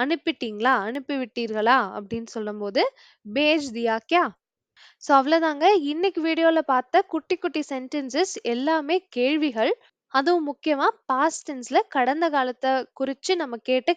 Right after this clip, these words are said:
கேள்விகள். இதை நீங்க பாஸ்ட் டென்ஸ்ல பேச தெரியலன்னு சொல்றவங்களும், இல்ல கேள்விகள் கேட்க தெரியல, சின்ன சின்னதா பேச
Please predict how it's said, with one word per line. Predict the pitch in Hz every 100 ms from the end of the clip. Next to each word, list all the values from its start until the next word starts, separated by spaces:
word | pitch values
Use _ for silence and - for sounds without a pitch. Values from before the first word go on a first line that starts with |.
| 302
கேள்விகள். | 240 214 214 208 - - - -
இதை | 302 349
நீங்க | 320 294 370 494 _ _
பாஸ்ட் | 294 370 - 392
டென்ஸ்ல | 381 349 381 302
பேச | 294 302 -
தெரியலன்னு | 269 277 285 285 294
சொல்றவங்களும், | 269 233 262 254 226 233 381 - _ _ _ _ 302
இல்ல | 339 359 339
கேள்விகள் | 339 392 392 370 330
கேட்க | 277 277 294
தெரியல, | 254 240 247 262 254
சின்ன | 269 311
சின்னதா | 320 302 330 370
பேச | 294 294